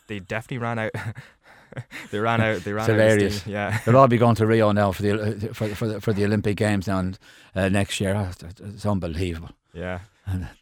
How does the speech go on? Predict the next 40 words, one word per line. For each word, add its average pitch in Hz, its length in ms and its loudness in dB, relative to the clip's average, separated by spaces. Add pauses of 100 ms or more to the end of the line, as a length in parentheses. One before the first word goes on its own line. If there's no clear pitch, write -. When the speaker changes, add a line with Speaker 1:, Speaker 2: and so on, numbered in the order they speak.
Speaker 2:
the 107 100 -4
game 107 200 0
of 92 80 -6
football. 95 360 -2
Forget 135 260 0
about 135 220 2
that 117 120 -2
you 98 80 -4
can 101 160 -2
control 104 340 0
a 98 40 0
ball, 95 260 -2
pass 101 300 -2
a 95 60 -6
ball, 87 280 -4 (500)
you 98 60 -8
know, 95 160 -2
score 101 400 2
goals, 95 300 -2
head 110 200 0
it. 101 200 -4
No, 95 220 -2
forget 143 340 2
about 117 180 4
that. 90 240 -4 (200)
Once 185 180 2
you 196 60 -4
can 175 140 2
run 123 220 6
box 117 240 2
to 107 80 2
box, 101 320 -2
oh, 139 220 0
you, 104 160 -2 (120)
you're, 98 200 -4
you're, 95 180 -4
you're 113 140 2
a 110 40 4
wonderful 120 380 4
player. 82 300 -6